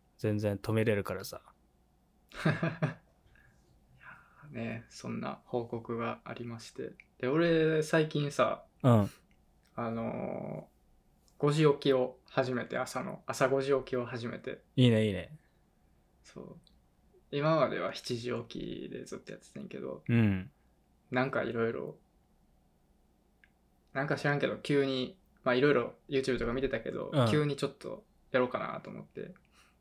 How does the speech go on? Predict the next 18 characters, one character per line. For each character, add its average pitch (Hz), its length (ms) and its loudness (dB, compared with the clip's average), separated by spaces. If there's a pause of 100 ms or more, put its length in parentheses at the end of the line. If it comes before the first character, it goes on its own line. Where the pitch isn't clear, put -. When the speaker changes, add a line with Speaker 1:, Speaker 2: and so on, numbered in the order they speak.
(520)
Speaker 2:
三 139 140 -4
日 131 180 0
ぐ 127 100 2
ら 117 100 4
い - 40 -2
か 117 100 -4
け 117 140 -4
て - 420 -8 (140)
五 120 120 0
時 120 140 -6
に 120 100 -4
合 117 100 -2
わ 120 100 -4
せ - 100 -12
て - 100 -10
い - 100 -8
っ - 20 -20
て。 - 420 -10